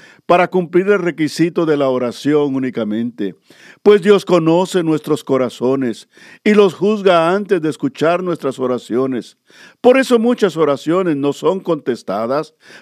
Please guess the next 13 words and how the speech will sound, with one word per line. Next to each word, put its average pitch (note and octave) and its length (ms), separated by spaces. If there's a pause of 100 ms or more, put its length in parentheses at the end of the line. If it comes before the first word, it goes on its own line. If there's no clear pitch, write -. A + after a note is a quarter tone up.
porque F#3+ 260
no G#3 160
provienen G#3 600
de G#3 120
corazones D3 560
sinceros. D#3 800 (400)
Siguen G#3+ 640
habiendo F3 520
creyentes D#3 760
que C3 140
quieren F#3+ 520
y D3+ 140
buscan D#3+ 640